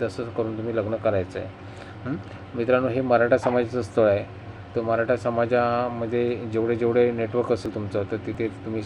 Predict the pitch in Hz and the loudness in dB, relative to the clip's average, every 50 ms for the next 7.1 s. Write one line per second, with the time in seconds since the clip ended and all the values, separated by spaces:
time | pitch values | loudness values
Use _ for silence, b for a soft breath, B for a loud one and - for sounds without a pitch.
0 | 95 - - 123 113 113 - 110 113 120 131 - 123 107 101 101 107 - - B | -8 -10 -10 -8 -8 -4 2 4 4 4 6 4 4 4 4 2 0 -4 -10 B
1 | B B B B B B B - 113 110 101 127 120 117 110 107 113 117 120 120 | B B B B B B B -6 -6 -2 0 2 4 4 2 0 -2 -4 -2 -2
2 | 107 117 120 113 - 123 117 113 113 110 113 113 107 110 113 107 120 117 110 - | -2 -2 -2 -2 0 -2 0 0 0 0 0 0 0 0 -2 0 0 -2 -2 -2
3 | B B B B B - 117 110 113 113 110 117 113 107 117 113 107 107 104 - | B B B B B -8 -4 -2 0 0 0 0 -2 -2 0 -2 -2 -2 -2 -2
4 | 113 107 101 98 - 110 101 127 117 - 135 120 110 107 107 98 101 101 101 107 | -2 -4 -4 -4 -4 -4 -2 -2 0 4 4 4 4 4 2 0 0 0 0 -4
5 | 107 - - 104 - 117 110 107 110 123 131 123 - 123 104 107 117 110 101 107 | -8 -8 -8 -8 -6 -4 -4 -2 0 0 0 2 2 2 2 0 -2 -4 -2 -2
6 | 107 110 107 107 101 98 104 101 98 - B B B B B B B B - 104 | 0 2 2 0 0 0 -2 -4 -6 -8 B B B B B B B B -4 -2
7 | 104 104 | -2 -2